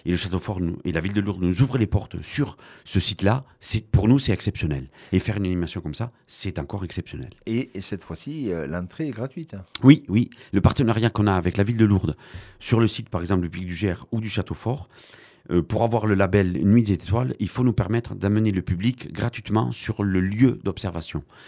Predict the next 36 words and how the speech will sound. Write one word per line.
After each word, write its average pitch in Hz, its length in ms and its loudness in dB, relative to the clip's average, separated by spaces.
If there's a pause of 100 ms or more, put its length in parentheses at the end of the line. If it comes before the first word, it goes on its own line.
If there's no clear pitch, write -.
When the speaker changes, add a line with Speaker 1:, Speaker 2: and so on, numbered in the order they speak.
(120)
Speaker 1:
Et - 60 -6
donc, 85 140 2
ça - 80 -8
fait 87 120 -8
des 87 220 2
années 98 160 4
qu'on 82 180 0
a 80 40 6
un 76 60 2
partenariat 85 460 -4
avec 78 200 -6
la 80 60 -8
ville 78 140 -8
de 78 80 0
Lourdes, 101 300 -2 (260)
là, 80 160 0
le 76 80 -2
musée 76 220 -4
pyrénéen 76 420 -6
aussi, 76 280 -8 (240)
pour 90 180 -4
la 82 180 -4
gratuité 107 540 -4 (240)
sur - 300 0
le 104 80 0
site - 340 -4 (340)
à 90 120 -2
partir 98 420 0
de 82 480 0
vingt 85 340 -2
heures - 140 -4
trente, 127 260 -4
je 92 120 -4
crois, 104 340 -4 (380)
jusqu'à 76 440 -8
la 73 120 -4